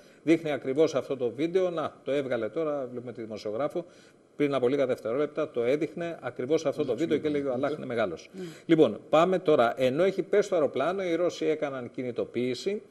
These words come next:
Speaker 1: Έστειλαν από τη βάση της Λατάκια στην περιοχή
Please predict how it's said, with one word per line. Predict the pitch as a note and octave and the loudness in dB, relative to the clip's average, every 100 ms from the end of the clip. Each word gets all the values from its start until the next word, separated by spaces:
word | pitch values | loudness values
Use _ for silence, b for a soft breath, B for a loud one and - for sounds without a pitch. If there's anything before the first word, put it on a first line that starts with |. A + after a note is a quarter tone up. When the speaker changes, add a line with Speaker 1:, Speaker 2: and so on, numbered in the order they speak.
| b b b b | b b b b
Speaker 1:
Έστειλαν | C#3+ E3 F3+ F3 | 0 2 2 0
από | E3 C#3+ | 0 -2
τη | C3+ | 0
βάση | D#3+ D#3+ | 0 0
της | C#3+ | -2
Λατάκια | C3+ A#2 C#3+ D3+ E3+ E3+ | -2 0 0 -2 -2 -2
στην | D#3 - C3+ B2 | -2 -8 -8 -4
περιοχή | B2 A#2 G#2+ E3 | -2 -2 -2 -2